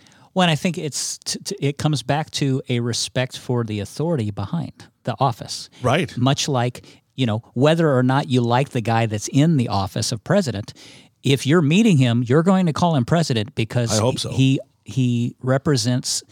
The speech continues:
Speaker 1: the authority that gives him that, that position in the first place is built on, you know, a, a much greater thing than the man himself.
Speaker 2: Yeah, the Lord sets up kings and tears them down, right?
Speaker 1: Right.
Speaker 2: Yeah, and, and,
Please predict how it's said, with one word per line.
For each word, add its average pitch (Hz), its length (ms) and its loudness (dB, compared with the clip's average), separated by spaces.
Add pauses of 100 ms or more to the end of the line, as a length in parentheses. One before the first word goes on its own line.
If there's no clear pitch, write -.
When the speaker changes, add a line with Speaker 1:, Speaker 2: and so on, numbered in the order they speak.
(800)
Speaker 1:
the 127 180 4
authority 185 500 4
that 139 220 -2 (200)
gives 151 320 4
him 151 260 2
that, 131 220 0 (760)
that 113 320 -6
position 135 400 -2
in 113 80 0
the 104 60 -2
first - 300 -2
place - 400 -6 (680)
is 156 300 4
built 131 360 0
on, 110 460 -6 (800)
you 107 100 -8
know, 104 180 -6 (560)
a, 139 200 -6
a 117 100 0
much 131 280 0
greater 135 460 2
thing 156 280 -2
than 104 340 -6 (100)
the 110 160 -6
man 104 220 -2
himself. 101 380 -8
Speaker 2:
Yeah, 101 180 -2
the 85 100 -6
Lord 95 240 0
sets 104 300 -2
up - 140 -6
kings 101 280 -2
and 90 140 -6
tears 95 240 -4
them 135 80 -4
down, 110 280 -4
right? 95 120 -4
Speaker 1:
Right. 120 160 -2 (400)
Speaker 2:
Yeah, 131 180 2
and, 139 220 2
and, 185 180 4